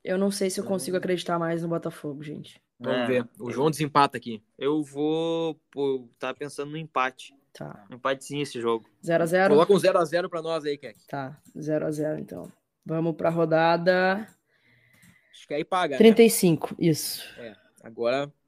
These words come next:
Speaker 3: vamos com Galo e Grêmio. É assim, ó. Velho, é jogo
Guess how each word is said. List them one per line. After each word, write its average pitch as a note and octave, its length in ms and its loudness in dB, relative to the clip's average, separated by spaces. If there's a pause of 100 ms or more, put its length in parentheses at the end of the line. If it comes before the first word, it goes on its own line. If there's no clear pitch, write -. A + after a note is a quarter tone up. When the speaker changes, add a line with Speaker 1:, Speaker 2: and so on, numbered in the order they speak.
(300)
Speaker 3:
vamos C3 800 -8 (580)
com C#3+ 1300 -2 (640)
Galo C#3+ 260 0
e D#3+ 40 0
Grêmio. B2+ 380 -2 (680)
É - 100 -4
assim, G#3+ 280 -4
ó. B2+ 200 -6 (1500)
Velho, C#3 440 0 (600)
é D3+ 80 0
jogo D#3+ 200 0